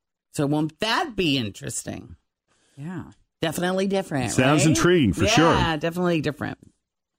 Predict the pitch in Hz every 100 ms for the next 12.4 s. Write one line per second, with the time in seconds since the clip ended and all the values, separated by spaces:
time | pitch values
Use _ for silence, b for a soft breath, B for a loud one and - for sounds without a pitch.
0 | _ _ - 69 67 - 69 65 78 69
1 | 65 62 - 101 82 71 65 65 69 55
2 | 65 62 - 62 - - - - _ _
3 | _ _ _ 80 82 85 82 - 127 120
4 | 120 117 - 123 135 131 131 131 123 147
5 | 202 220 - - 139 123 139 190 156 123
6 | 113 123 143 147 151 143 160 147 127 92
7 | 73 73 95 80 98 95 - 101 82 107
8 | 110 113 92 107 98 85 80 87 85 80
9 | - 90 85 - 92 107 104 98 87 85
10 | 80 98 95 98 117 120 101 78 98 98
11 | 98 92 82 - 117 131 - 131 123 120
12 | 98 82 65 58